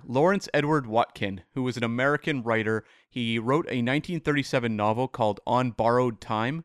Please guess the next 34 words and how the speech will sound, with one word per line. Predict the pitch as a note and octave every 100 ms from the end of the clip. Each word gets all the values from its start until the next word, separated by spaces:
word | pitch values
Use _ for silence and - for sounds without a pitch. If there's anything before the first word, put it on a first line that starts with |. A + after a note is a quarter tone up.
| -
which | B2 -
became | B2 - B2+ B2+ -
a | A2+
sensation. | - A#2+ G2+ - A2 - F#2
It | F2+
won | G2+ A2
awards, | G2 F#2+ A#2+ C3 C#3 C3 - - -
it | A2+
was | G#2+
adapted | G2+ A#2+ A#2+ -
into | A2+ - A2
a |
Broadway | F#2+ A2 A2 A#2 A#2 A2+
play, | - A2+ A2+ A#2+ C3+ - _
and | - A#2+
it | A#2
also | C3 C#3
became | B2 C3 B2
a | - A2 G#2+
nineteen | A#2+ B2+ C3+
thirty-nine | B2 B2+ A#2 A2 G#2
film | - C3+ A#2+ A2
starring | - A#2+ A2 G#2
Lionel | G#2 A2 A2
Barrymore. | - G#2 G#2 G2+ F#2+ A#1 - - - -
I | -
looked | A#2 C#3+ F3
up | D#3+
a | C3+
synopsis | - A#2 C#3 - F3+ - - -
on | C#3+ D3+ D3
On | C#3+ C#3+
Borrowed | C3+ C#3+ D3
Time, | - C#3 E3